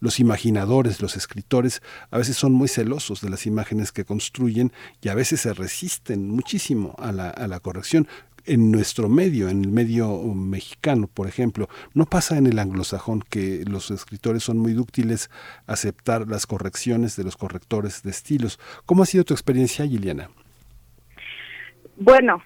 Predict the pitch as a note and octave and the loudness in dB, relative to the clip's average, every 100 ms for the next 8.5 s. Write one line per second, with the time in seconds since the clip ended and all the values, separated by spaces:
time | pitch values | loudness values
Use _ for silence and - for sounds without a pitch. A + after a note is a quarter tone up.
0 | _ _ A3+ - C4+ F#3 _ - _ _ | _ _ -4 2 0 0 _ -20 _ _
1 | _ - B3 C#4 C#4+ C4+ C4+ C4 G3+ E3+ | _ 4 4 6 0 2 2 2 2 -2
2 | E3 - F#3+ F#3 _ G3 F#3+ - A3 A3+ | -8 -8 -6 -6 _ -10 -10 -12 -4 -2
3 | A3+ G3 E3+ E3 D#3 B2 D2 _ _ _ | 0 -2 -4 -4 -6 -8 -12 _ _ _
4 | _ _ F#3+ _ F#3+ F3+ F3 _ G#3+ A#3 | _ _ -2 _ -2 0 -4 _ -2 4
5 | B3+ F#3+ F#3+ G3+ G3+ F#3 E3 _ _ _ | 4 4 -2 -4 -2 -2 -4 _ _ _
6 | _ _ - F#3+ F#3 G3+ G#3 G3 _ F#3 | _ _ -4 -2 -2 -6 -6 -8 _ -8
7 | F3+ - F#3 - G3 G3+ G3+ F#3+ - F#3+ | -8 -12 -8 2 4 2 -2 -8 -6 -2
8 | F#3+ F#3+ G3 F#3 | -2 0 2 2